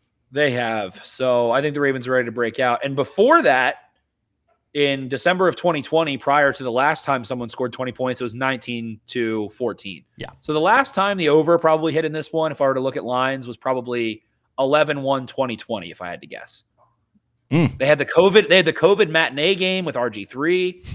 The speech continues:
Speaker 1: which I think was that game, right?
Speaker 2: They
Speaker 1: One of,
Speaker 2: would,
Speaker 1: one of
Speaker 2: yeah,
Speaker 1: those
Speaker 2: they, they would have
Speaker 1: or
Speaker 2: scored.
Speaker 1: nineteen fourteen, I think, was the Trace McSorley, Hollywood Brown touchdown.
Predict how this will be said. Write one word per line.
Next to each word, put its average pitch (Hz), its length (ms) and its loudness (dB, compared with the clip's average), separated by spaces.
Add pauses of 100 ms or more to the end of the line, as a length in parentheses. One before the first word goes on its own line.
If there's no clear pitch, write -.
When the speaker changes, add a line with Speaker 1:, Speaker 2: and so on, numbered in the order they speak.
(280)
Speaker 1:
which 127 160 -8
I 120 60 -2
think 131 180 -6
was 143 280 2
that 156 200 0
game, 156 320 -8
right? 143 340 -4
Speaker 2:
They 123 120 6
Speaker 1:
One - 20 4
of, 131 60 6
Speaker 2:
would, 151 80 8
Speaker 1:
one 143 80 4
of 151 40 6
Speaker 2:
yeah, 120 300 6
Speaker 1:
those 120 100 -6
Speaker 2:
they, 120 180 4
they 113 340 2
would 139 180 6
have 135 80 6
Speaker 1:
or - 20 -2
Speaker 2:
scored. 151 140 4
Speaker 1:
nineteen 135 280 2
fourteen, 151 360 0
I 135 80 0
think, 147 180 -4
was 143 160 2
the 139 60 -4
Trace 165 360 0
McSorley, 151 460 -2
Hollywood 139 380 -2
Brown 131 300 -2
touchdown. 139 580 -8